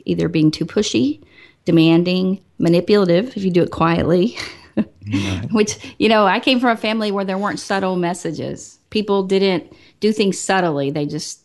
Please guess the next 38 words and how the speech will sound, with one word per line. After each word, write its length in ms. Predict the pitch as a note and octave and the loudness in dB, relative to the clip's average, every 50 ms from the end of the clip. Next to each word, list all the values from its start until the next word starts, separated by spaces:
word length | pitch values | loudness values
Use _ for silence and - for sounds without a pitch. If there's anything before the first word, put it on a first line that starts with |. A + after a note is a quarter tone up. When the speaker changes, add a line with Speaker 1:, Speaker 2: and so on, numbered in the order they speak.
| _ - | _ -8
Speaker 1:
said 160 | - - F3 | -4 -2 0
it 120 | E3 C#3+ - | 0 -2 -2
outwardly. 680 | - F3 E3 D3 F3 F3 F3+ F3+ D3 C#3+ B2+ A#2+ - - _ _ _ - - - - | -2 -2 0 0 0 -2 -2 -2 -4 -4 -4 -6 -8 -12 _ _ _ -20 -20 -12 -6
And 180 | - F3 F#3 F3 | -2 -2 -2 0
so 420 | - G3 F3+ F3 E3 E3 D#3 - - | 0 2 2 2 2 0 -2 -2 -2
I 60 | F#3+ | -2
never 300 | G3 F#3+ G3 G#3 A3 A3+ | 0 0 0 0 0 -2
could 280 | G#3+ - - A3+ G3 - | -2 -2 -4 -6 -6 -6
quite 400 | - - G3 F#3+ F#3 - - - | -4 -2 0 0 0 -2 -6 -12
figure 400 | - - - G3+ G3 F#3+ F3+ F3 | -10 -6 -4 0 0 2 2 2
out, 220 | F3 F3 E3+ - - | 2 0 0 -2 -2
and 120 | F3+ F3 | -2 -2
I 60 | F3 | 0
don't 220 | F3+ G#3+ A3+ A#3+ A3+ | 0 0 -2 -2 0
do 160 | A3 A3 G#3 | 0 0 0
very 200 | G3 F#3 F#3 F3+ | 2 2 2 2
well 260 | F3 F3+ F3 E3+ E3+ | 2 2 2 2 2
with 280 | F3 F3+ F3 - _ - | 0 -2 -2 -4 _ -16
passive 480 | - - - G#3 A#3 B3+ - A3 F3+ | -10 -4 -2 -2 -2 -2 -2 -4 -4
aggressive 440 | F#3 E3+ E3 D#3 D#3 D3+ - D#3+ D#3 | -4 -4 -2 -4 -4 -4 -6 -8 -10
because 220 | - - - F#3 F3+ | -6 -4 -4 -2 -2
I, 120 | F3+ F#3 - _ - | -4 -6 -8 _ -4
if 140 | G3 F3+ F3+ - - | -4 -4 -4 -6 -12
I 60 | F#3+ | -12
can't 320 | F#3+ - - G#3+ F#3 - | -8 -4 -2 -2 -2 -2
pick 180 | - B3 - - | -4 -4 -2 -2
up 200 | G3 G3 G3 - | -2 -2 -2 -2
on 140 | D#3+ E3+ F3 | -2 0 2
the, 240 | E3+ E3 D#3 C#3+ - - - | 2 2 0 -2 -4 -6 -8
the 120 | E3+ E3 | -6 -6
cues 640 | D#3+ - - G#3+ G3+ F3+ D#3+ D3 D#3 D#3+ - - - _ _ _ _ _ _ _ - | -6 -4 -2 2 2 2 2 2 0 -4 -6 -8 -14 _ _ _ _ _ _ _ -4
to 80 | - G#3 | -2 0
know 140 | F#3+ F#3 | 2 2
what 220 | F3+ F3+ D#3+ - - | 2 0 0 -2 -2
people 300 | - F#3+ - F3 F3 E3+ | -4 -4 -2 -2 0 0
are 100 | D#3+ D#3+ | -2 -2
trying 420 | - - F3 E3+ E3 E3 E3 D#3+ E3 | -2 -2 0 2 2 2 2 2 0
to 360 | - F3 E3 D#3+ D#3+ D#3+ | -2 -2 -2 -2 -2 -2